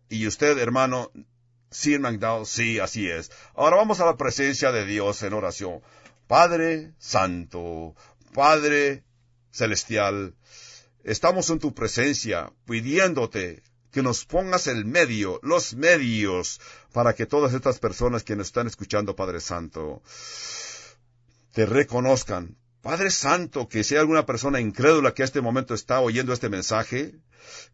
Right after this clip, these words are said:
que abran las Sagradas Escrituras, pon los medios para que ellos reconozcan y entiendan, como todos los nos-, nosotros que te hemos aceptado, Padre Santo, y continuamos una relación hermosa contigo.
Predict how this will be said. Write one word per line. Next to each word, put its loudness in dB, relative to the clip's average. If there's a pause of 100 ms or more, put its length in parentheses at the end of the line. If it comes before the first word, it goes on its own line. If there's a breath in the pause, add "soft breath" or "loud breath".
(120)
que 6 (640)
abran 2
las -6
Sagradas 0
Escrituras, -4 (220)
pon -2
los 0
medios 0
para -4
que -6
ellos -4
reconozcan -4
y -2
entiendan, 0 (640 loud breath)
como -2
todos 8
los 4
nos-, -6 (200)
nosotros -2
que -2
te 2
hemos 2
aceptado, 0
Padre 0
Santo, 0 (200)
y -8
continuamos -2
una 2
relación -2 (400 soft breath)
hermosa 2
contigo. -4